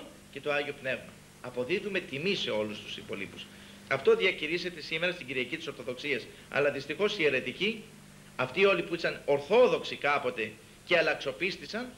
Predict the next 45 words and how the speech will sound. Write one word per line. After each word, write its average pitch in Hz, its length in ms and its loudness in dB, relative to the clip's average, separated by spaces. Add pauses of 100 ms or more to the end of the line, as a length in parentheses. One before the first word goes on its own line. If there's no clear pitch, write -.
(340)
δεν 190 240 2
διάβασαν 135 500 0
και 139 120 -4
δεν 180 160 2
μελέτησαν 123 580 -2
ποτέ 110 200 -6
τα 110 120 -6
βιβλία 110 340 -2
της - 120 -10
Ορθοδοξίας. 104 640 -8 (320)
Διότι 143 340 0
αν 185 200 4
τα 190 60 2
είχαν 165 180 0
μελετήσει, 151 440 -4 (240)
πήγαν 180 260 2
και 175 100 0
ανοίξαν 175 440 0
τα 139 100 2
μάτια 185 360 2
τους, 226 280 -6 (200)
μάλλον 160 260 2
τα 160 100 2
κλείσανε, 226 680 0 (420)
όταν 175 260 2
μπήκαν 180 220 2
μες 175 140 2
στην 165 180 -6
αίρεση. 139 340 2 (420)
Και 170 140 2
τώρα 233 340 4
διαβάζουν 143 560 -2
γραφή. 117 320 -10 (220)
Αλλά 147 220 0
τώρα 190 200 2
που 170 100 -8
διαβάζουν 151 420 -2
γραφή, 147 300 -2 (200)
τη 147 80 -2
διαβάζουν 160 480 0
πλέον 165 200 -4
με 156 100 -2
κλειστά 156 480 -2
τα 127 80 -4
μάτια. 110 400 -6